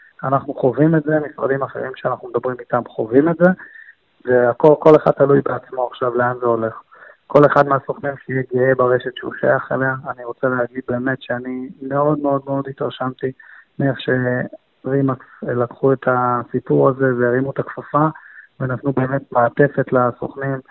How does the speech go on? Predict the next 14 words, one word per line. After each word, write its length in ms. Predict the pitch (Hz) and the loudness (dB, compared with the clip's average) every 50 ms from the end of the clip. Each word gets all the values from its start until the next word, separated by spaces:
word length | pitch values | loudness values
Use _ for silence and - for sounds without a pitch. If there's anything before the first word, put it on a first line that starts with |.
| - - - _ _ - - | -20 -20 -20 _ _ -2 2
של 80 | - | 4
למידה 440 | 151 147 143 139 135 127 - 131 127 | 4 6 6 4 4 4 4 6 6
בתקופה 500 | 131 131 - - - - - - 143 131 | 6 4 2 0 -8 -14 -2 0 2 2
הזאת 240 | 127 123 127 123 123 127 | 2 2 -2 -2 -2 -4
ושל 200 | 123 - - 127 | -4 -4 -6 -8
תמיכה, 600 | 143 - 131 131 120 - - 139 139 135 135 131 127 120 | -10 -10 -10 -10 -6 -2 0 2 2 2 2 0 -2 -6
וזה 200 | 120 120 123 120 | -6 -4 -2 0
לא 100 | 135 147 | 0 0
מובן 260 | 151 143 147 151 151 151 | 2 2 2 2 2 2
מאליו, 360 | 156 156 156 156 170 190 202 196 202 _ _ _ _ _ _ _ _ _ _ _ _ _ - 131 | 0 0 4 4 4 4 4 2 -2 _ _ _ _ _ _ _ _ _ _ _ _ _ -16 -8
ושיהיו 380 | 127 123 117 - - 135 139 139 | -6 -6 -6 -4 -4 -4 -4 0
גאים 340 | 139 135 131 135 147 151 139 | 4 4 6 6 6 4 2
במותג 480 | 139 131 131 120 - 156 143 143 139 | 0 0 -2 2 4 4 4 6 4
הזה 140 | 135 127 127 | 2 2 0